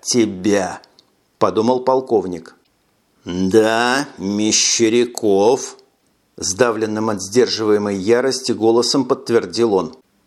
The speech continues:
"Полковник?" "Полковник, полковник, не генерал ещё".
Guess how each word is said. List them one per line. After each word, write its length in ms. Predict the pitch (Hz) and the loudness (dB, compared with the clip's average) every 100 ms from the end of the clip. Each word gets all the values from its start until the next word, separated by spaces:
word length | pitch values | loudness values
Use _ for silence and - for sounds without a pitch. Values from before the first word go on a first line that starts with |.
| _ _ _ - | _ _ _ 0
"Полковник?" 1200 | 156 139 120 - 143 143 156 202 254 247 - - _ _ _ _ _ _ | 0 0 -2 2 4 4 4 2 2 -2 -16 -18 _ _ _ _ _ _
"Полковник, 1080 | - 95 107 139 147 202 190 120 104 101 - | 0 2 2 0 0 2 4 4 0 -6 -4
полковник, 960 | 123 123 127 165 156 98 98 92 - - | 0 2 2 2 2 2 -2 -6 -10 -2
не 200 | 127 139 | 2 4
генерал 560 | 123 143 147 151 120 101 | 4 2 4 4 2 -2
ещё". 580 | 101 90 - 104 90 | -4 -4 -2 0 -2